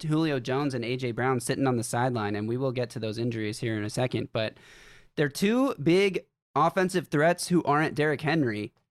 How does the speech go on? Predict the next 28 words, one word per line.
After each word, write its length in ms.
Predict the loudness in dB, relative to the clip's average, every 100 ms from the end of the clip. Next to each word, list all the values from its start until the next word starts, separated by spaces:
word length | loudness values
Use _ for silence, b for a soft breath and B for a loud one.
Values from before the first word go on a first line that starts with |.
| _
Sitting 260 | -2 0 2
on 100 | 2
the 60 |
sideline, 460 | 2 2 2 2 2
Tannehill 380 | 0 2 2 2
marches 300 | 2 0 -2
them 120 | 0
down 180 | 0 0
the 80 | -2
field 400 | 0 2 0 0
and, 360 | -4 -2 -4 -4
and 460 | -6 -4 -2 -4 -6 _ _ _
puts 220 | -4 -2 0
them 120 | 2
ahead 480 | 2 2 2 0 -6 b b b
by 180 | 0 2
enough 340 | 2 2 0
to 200 | -2 -2
s-, 160 | -4 -4
really 280 | 0 0 0
seal 260 | 0 0
the 80 | 0
game. 360 | 0 0 0 -4 b
Then 400 | 2 4 6 2 _ 0
they 140 | 4
go 140 | 4
for 140 | 4 0
two, 360 | 2 4 2